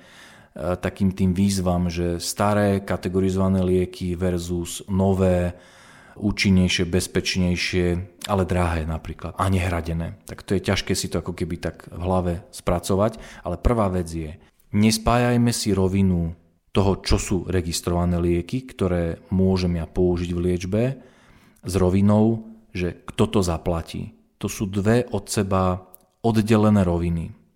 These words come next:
To znamená, že pokiaľ ja u pacienta identifikujem zdravotný problém a ja viem, že na, na liečbu tohto problému máme na Slovensku registrovanú liečbu, tak a keď je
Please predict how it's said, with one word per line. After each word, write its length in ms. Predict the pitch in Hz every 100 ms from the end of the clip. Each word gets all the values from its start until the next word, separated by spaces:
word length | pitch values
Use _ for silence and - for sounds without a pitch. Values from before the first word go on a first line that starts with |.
| -
To 100 | 131 131
znamená, 400 | 127 120 101 87
že 160 | 82
pokiaľ 800 | - 139 143 156 127 95 - - _ -
ja 260 | 95 85 -
u 80 | 117
pacienta 480 | 117 - 135 113 101
identifikujem 1120 | 101 107 104 101 107 107 104 92 87 85 - - _ _
zdravotný 400 | 98 104 101 101
problém 480 | 101 104 92 82 82
a 60 | 95
ja 120 | 95
viem, 320 | 92 104 104 87
že 160 | 90
na, 280 | 87 82 82
na 160 | 90 90
liečbu 320 | 95 107 95
tohto 320 | 85 92 -
problému 560 | - 92 90 95 92 85
máme 400 | 87 98 107 101
na 80 | 85
Slovensku 540 | - 92 87 - 95
registrovanú 560 | 92 90 - 95 87 87
liečbu, 480 | 87 98 95 80 76 - - - - - - - - -
tak 320 | 90 - -
a 160 | 101
keď 220 | - 110
je 80 | 107